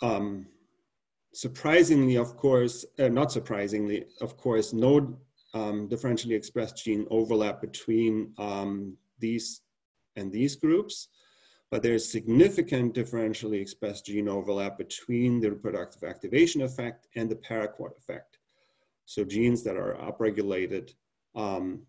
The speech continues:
by reproductive activation are also subsequently upregulated by paraquat in response to paraquat. So we think that, um, and there are some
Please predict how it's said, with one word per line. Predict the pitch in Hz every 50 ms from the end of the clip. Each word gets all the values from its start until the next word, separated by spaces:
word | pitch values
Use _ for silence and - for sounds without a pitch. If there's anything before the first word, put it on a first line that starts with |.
| _ - -
by | 104 104 107 107
reproductive | 107 104 98 104 104 95 98 - - - 85
activation | 85 - - 139 123 127 151 170 180 175 - 131 113 110 110 110 107 104 -
are | 123 104
also | 104 113 117 117 113 - 110
subsequently | - - - 143 143 - - 131 127 - 123 110 101 - 104 104 - - _ _ _ _ _ _ _ _ _ _ _ _ _ -
upregulated | 123 127 127 131 120 113 104 107 104 104 98 95 104 98 -
by | - 98 101
paraquat | 101 - - 107 104 104 101 - - 101 - - - _ _ -
in | - 101 98
response | 95 92 - - - 92 101 98 -
to | - _
paraquat. | - 98 90 - - _ - - - - - _ _ _ _ _ _ _ _ -
So | - - 107 107
we | 104 104 101
think | 104 - 120 123 120 113 -
that, | 104 98 101 101 - - - _ _ -
um, | 95 95 98 98 98 98 101 98 92 98 - _ _ _ _ _ _ _ _ _ - -
and | 113 110
there | 120 113
are | 104
some | - - - 127 120 110 104 -